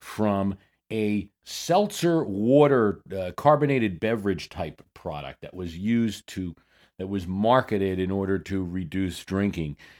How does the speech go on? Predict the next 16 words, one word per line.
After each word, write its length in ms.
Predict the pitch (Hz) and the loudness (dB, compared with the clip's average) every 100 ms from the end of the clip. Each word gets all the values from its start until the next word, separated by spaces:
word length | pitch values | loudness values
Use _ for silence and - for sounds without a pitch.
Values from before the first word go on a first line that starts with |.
| _ 82 | _ -10
in 320 | 82 80 78 _ _ - | -8 -6 -10 _ _ -12
Australia. 680 | 78 - - 151 123 71 60 _ _ _ _ | -10 -10 -2 2 2 -2 -12 _ _ _ _
So 520 | - - 90 87 85 - _ - | -16 -4 0 0 -2 -8 _ -4
a 120 | 101 | -2
Clayton 840 | - - - 113 165 156 98 95 | -4 -14 -2 2 2 2 -4 -4
is 300 | 98 98 90 | -2 -4 -4
the 320 | 87 98 95 - _ _ _ _ _ _ _ | -6 -6 -6 -12 _ _ _ _ _ _ _
drink 360 | 92 147 180 139 | -2 0 2 4
you 160 | 147 | 4
have 360 | 113 101 104 98 | 6 4 4 2
when 160 | 101 | 2
you're 120 | 104 98 | 4 4
not 300 | 98 101 87 | 2 2 2
having 340 | 90 82 82 | 0 -2 -4
a 40 | |
drink. 520 | 78 76 80 78 - | -8 -8 -8 -8 -12